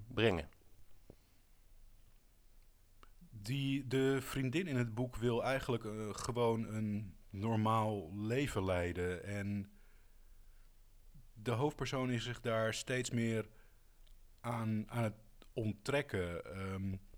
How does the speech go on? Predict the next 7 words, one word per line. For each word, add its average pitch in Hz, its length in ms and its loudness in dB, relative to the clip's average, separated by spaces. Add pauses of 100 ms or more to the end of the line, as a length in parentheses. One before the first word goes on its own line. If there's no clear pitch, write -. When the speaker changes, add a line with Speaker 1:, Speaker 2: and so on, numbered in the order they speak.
(1200)
Speaker 2:
de 113 180 -6
vele 131 300 2
vormen 123 400 0
van 101 540 0
verdwijnen 123 1000 -2
die, 120 440 -4
eh, 107 280 -4